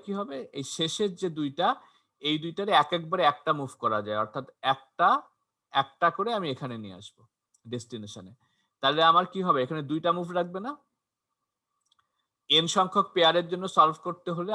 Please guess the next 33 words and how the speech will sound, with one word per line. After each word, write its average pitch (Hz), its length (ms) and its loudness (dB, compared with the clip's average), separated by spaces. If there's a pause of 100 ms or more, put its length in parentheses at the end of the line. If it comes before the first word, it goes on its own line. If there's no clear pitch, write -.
আমার 175 220 4
উপরে 170 220 -6 (200)
এন 165 180 -2
মাইনাস 170 320 -4
ওয়ান 151 140 6 (100)
সংখ্যক 165 360 -6
পেয়ারের 160 380 2
জন্য 170 140 -6 (120)
সলভ 147 200 8 (120)
করে 180 200 -4
এটারে 156 280 -6
নিয়ে 143 180 -8
আসতে - 240 -14
হবে 151 220 -6
এখানে। 165 240 -10 (840)
ঠিক 202 160 -20
আছে, 214 180 -4
এই 156 160 4
এন 156 140 -4
মাইনাস 165 300 0
ওয়ান 165 140 6 (100)
পেয়ারের 156 360 4
যখন, 170 240 -4
জন্য 165 120 -6 (100)
যখন 165 180 4
আমি 170 100 -6 (100)
সলভ 165 180 6 (100)
করব, 170 200 0 (640)
তখন 143 260 4
আমার 156 180 4
এইটা 156 200 2 (140)
সোর্স, 190 260 2 (800)
ডেস্টিনেশন 185 680 -2